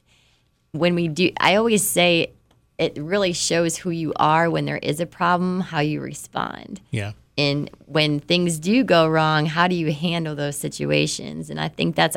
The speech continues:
Speaker 1: always what set us apart from the rest, because we will answer that call. We
Speaker 2: No.
Speaker 1: are coming back out. If we did something wrong, we, we will always own it, and we will always make it right. And that, to me,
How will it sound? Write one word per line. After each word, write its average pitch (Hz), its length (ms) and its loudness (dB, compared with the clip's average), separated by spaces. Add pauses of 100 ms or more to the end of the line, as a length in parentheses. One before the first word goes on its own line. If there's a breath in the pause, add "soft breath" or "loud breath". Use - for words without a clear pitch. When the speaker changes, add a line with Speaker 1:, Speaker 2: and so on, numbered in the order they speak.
Speaker 1:
always 180 400 4
what 143 180 -2
set 143 220 0
us 143 160 -2
apart 139 360 -4
from 143 160 -8
the 143 100 -6
rest, 143 240 -4
because 156 280 -10
we 170 160 -4
will 160 360 0
answer 147 300 -6
that - 220 -10
call. - 400 -8 (400 soft breath)
We 107 140 4
Speaker 2:
No. - 20 4
Speaker 1:
are 180 220 8
coming 170 320 0
back 147 260 2
out. 143 300 2 (320 soft breath)
If 156 180 -6
we 196 140 0
did 202 240 4
something 185 440 2
wrong, 156 280 2
we, 165 220 -4 (360)
we 190 120 -2
will 175 220 -2
always 175 420 4 (100)
own 143 240 -2
it, 143 180 -6
and 151 140 -6
we 165 120 -4
will 170 120 0
always 165 360 2
make 147 220 -6
it - 120 -12
right. - 340 -6
And 156 200 -4
that, 180 320 4
to 190 140 -4
me, 175 400 -4